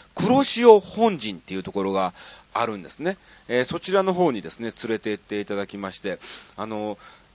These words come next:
ー、なんだろう、まあまあ、あのー、普通の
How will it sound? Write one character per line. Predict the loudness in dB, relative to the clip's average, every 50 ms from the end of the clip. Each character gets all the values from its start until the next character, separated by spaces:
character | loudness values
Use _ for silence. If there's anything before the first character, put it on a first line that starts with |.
| _ _ _ _ _ _ _ _ _
ー、 | 2
な | 2 2
ん | 4
だ | 2 2
ろ | 0 0 -4 -10 _ _ _ _ _ _ _ _
う、 | -4
ま | 2 6 6
あ | 6 6
ま | 6 6 6 6 6
あ、 | 6
あ | 4
の | 2 2 2 0 0 0 -2 -2 -2 -2 -4 -4 -4 -4 -6 -6
ー、 |
普 | -8 -8
通 | -4 -2 0 2 2 2 2 2 2 4
の | 6 8 8 8 6 4